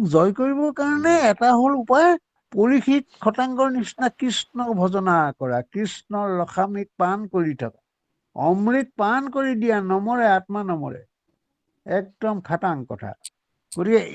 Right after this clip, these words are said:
এই ব্যৱস্থাটো হৈছে কৃষ্ণক সেৱাতেহে মাত্ৰ গুচে মৃত্যু ভয়। মৃত্যু ভয় কৰিবলৈ হ'লে কৃষ্ণ সেৱা কৰিব লাগিব। কৃষ্ণৰ ঈশ্বৰ চৰণত শৰণ ভজন গ্ৰহণ কৰি পেলানি ই সাধুৰ সংগত এই কৃষ্ণ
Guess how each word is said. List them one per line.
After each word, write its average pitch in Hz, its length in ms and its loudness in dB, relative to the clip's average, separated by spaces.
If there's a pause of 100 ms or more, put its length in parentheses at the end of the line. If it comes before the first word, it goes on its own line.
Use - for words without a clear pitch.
(120)
এই 277 240 6
ব্যৱস্থাটো 220 600 4
হৈছে 277 280 0
কৃষ্ণক 208 500 -4 (160)
সেৱাতেহে 185 680 4
মাত্ৰ 202 340 -2
গুচে 180 320 -2
মৃত্যু 220 420 -2
ভয়। 175 240 6 (340)
মৃত্যু 180 380 -2
ভয় 208 200 0
কৰিবলৈ 208 420 0
হ'লে 208 220 -2
কৃষ্ণ 202 300 -6 (120)
সেৱা 165 240 2
কৰিব 147 320 -4
লাগিব। 113 260 -4 (440)
কৃষ্ণৰ 208 480 -4
ঈশ্বৰ 185 300 -2
চৰণত 175 380 -4
শৰণ 190 380 0
ভজন 156 340 -4
গ্ৰহণ 151 280 2
কৰি 196 220 -2
পেলানি 165 360 -2 (380)
ই 180 140 -6 (180)
সাধুৰ 156 520 0
সংগত 147 500 2 (460)
এই 180 220 -2
কৃষ্ণ 226 380 -6